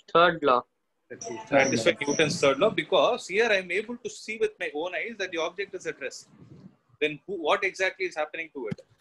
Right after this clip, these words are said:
Speaker 2: The object has mass, then how is it able to be at rest? Because M G is balanced by some reaction force acting on the object. And that reaction force which is exerted by the table,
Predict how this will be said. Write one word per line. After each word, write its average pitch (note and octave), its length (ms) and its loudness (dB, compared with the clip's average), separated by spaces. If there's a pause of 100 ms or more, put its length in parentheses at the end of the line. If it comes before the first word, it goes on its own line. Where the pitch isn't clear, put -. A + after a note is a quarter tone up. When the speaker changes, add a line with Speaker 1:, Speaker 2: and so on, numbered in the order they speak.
(260)
Speaker 2:
The C3+ 60 2
object D3 360 2
has C3+ 240 2
mass, B2 260 -4
then C3 140 -4
how C#3 160 -6
is D#3 100 -10
it D3+ 80 -16
able D3+ 220 -4
to C#3+ 80 -10
be C#3+ 160 -2
at C3+ 120 0
rest? A2 180 -12
Because E3+ 520 0
M D#3+ 240 -2
G E3 360 -2
is C#3+ 120 -4
balanced E3 500 0
by F3+ 120 2
some F3+ 240 -4
reaction D#3+ 420 0
force C#3+ 200 -6
acting C3+ 320 -8
on B2 100 -14
the A2+ 80 -8
object. G2+ 340 -10 (540)
And E3 400 -2 (160)
that A3+ 160 0
reaction E3+ 680 -2
force F3+ 280 -6
which C#3 160 -10
is C3 200 -10
exerted D3+ 580 -2
by C3 120 0
the A#2 140 -4 (160)
table, C#3 400 0